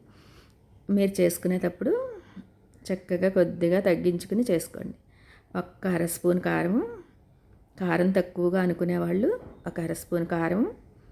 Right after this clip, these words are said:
అలాగే అల్లం వెల్లుల్లి పేస్ట్ కూడా కొద్దిగా వేసుకుంటే మనకి సరిపోతుంది. మొదట మనం వెన్నపూస వేసి, అలాగే అల్లం వెల్లుల్లి పేస్ట్,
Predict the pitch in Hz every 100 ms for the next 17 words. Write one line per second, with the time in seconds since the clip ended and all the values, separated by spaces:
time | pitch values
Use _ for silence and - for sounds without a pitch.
0 | - - 180 175 170 196 196 175 180 175
1 | 180 175 175 170 - 180 175 262 508 -
2 | - - - - - - - 190 160 156
3 | 170 170 - - - - - 175 175 185
4 | 175 208 196 196 349 523 523 - 202 170
5 | - - - - - - - - - -
6 | - - - - - - - - - -
7 | - - 190 175 170 170 185 196 190 175
8 | - - - - - - - - - -
9 | - - - - - - - - - -
10 | 185 175 175 185 190 190 170 170 185 180
11 | 180 - - - - 170 170 170 175 247
12 | 247 185 185 185 185 190 190 185 190 190
13 | -